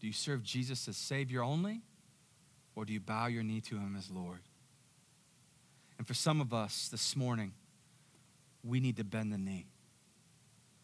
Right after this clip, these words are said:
For some of us this morning, we need to allow Jesus Christ to not only be the one who saves us, but the one who leads us. Not just the one who died, but also the one who rose again and demands everything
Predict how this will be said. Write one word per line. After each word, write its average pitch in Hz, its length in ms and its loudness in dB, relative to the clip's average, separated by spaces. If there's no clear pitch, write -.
For 175 100 4
some 220 260 10
of 214 100 6
us 220 160 8
this - 280 4
morning, 156 440 6
we 127 200 4
need 151 160 6
to 135 160 2
allow 120 260 6
Jesus 110 400 -2
Christ 107 460 0
to 120 80 -2
not 120 180 2
only 135 180 2
be 123 140 0
the 123 80 -2
one 123 140 0
who 120 80 0
saves 127 400 -2
us, 135 320 -4
but 110 140 -6
the 110 60 -2
one 104 160 0
who 92 180 -6
leads 98 240 -2
us. - 420 -10
Not 143 160 2
just 151 200 2
the 160 80 4
one 147 140 6
who 143 100 8
died, 123 400 6
but 120 100 0
also 123 280 2
the 123 60 0
one 113 160 2
who 113 100 0
rose 110 340 0
again 110 380 0
and 120 160 2
demands 117 840 2
everything 107 580 0